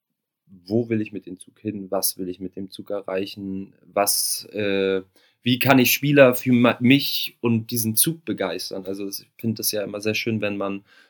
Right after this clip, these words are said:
also, äh, Grüße gehen raus an Tobias Vogelsang, der hat das ja zum Beispiel mit seinem Hotelzug als erster bei der G O F, würde ich jetzt behaupten, also meines Wissens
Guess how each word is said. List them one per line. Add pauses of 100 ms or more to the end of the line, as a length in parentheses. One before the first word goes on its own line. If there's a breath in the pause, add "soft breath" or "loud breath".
also,
äh,
Grüße
gehen
raus
an
Tobias
Vogelsang,
der
hat
das
ja
zum
Beispiel
mit
seinem
Hotelzug
als
erster
bei
der
G
O
F,
würde
ich
jetzt
behaupten,
also
meines
Wissens